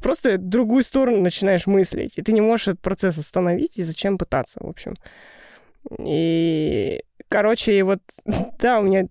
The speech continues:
тоже реально вот спрашивают щас на собеседованиях: "А вы используете таск-трекеры в личной жизни?" Да не использую я никакие таск-трекеры, ребята, ну, типа,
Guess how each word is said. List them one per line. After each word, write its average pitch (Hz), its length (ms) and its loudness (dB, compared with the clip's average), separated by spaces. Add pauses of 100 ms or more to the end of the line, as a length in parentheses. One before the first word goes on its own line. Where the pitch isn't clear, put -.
тоже 277 240 4
реально 233 300 2
вот 180 140 0
спрашивают 254 380 -2
щас 196 200 0
на 180 80 0
собеседованиях: 180 560 -2
"А 160 60 2
вы 196 120 2
используете 359 640 2 (580)
таск-трекеры 208 760 0
в 175 60 0
личной 185 340 0
жизни?" 160 440 0
Да 233 100 2
не 320 240 6
использую 269 600 2
я 208 120 4
никакие 185 400 0
таск-трекеры, 170 720 -2
ребята, 151 440 -2
ну, 165 140 -2
типа, 147 580 0